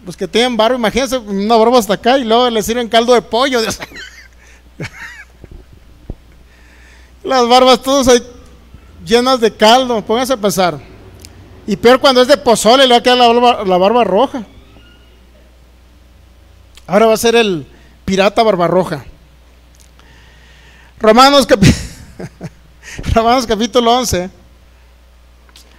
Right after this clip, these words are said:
versículo, vamos a Romanos nueve para ver los dos tipos de rama. ¿Le gustaría saber los dos tipos de rama?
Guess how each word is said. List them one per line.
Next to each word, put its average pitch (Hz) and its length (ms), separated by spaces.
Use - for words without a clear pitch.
versículo, 220 680
vamos 254 280
a 285 60
Romanos 277 360
nueve 269 320
para 240 220
ver 247 120
los 240 120
dos 247 180
tipos 285 280
de 220 100
rama. 196 380
¿Le 190 80
gustaría 214 300
saber 262 240
los 254 120
dos 240 120
tipos 254 240
de 196 80
rama? 269 360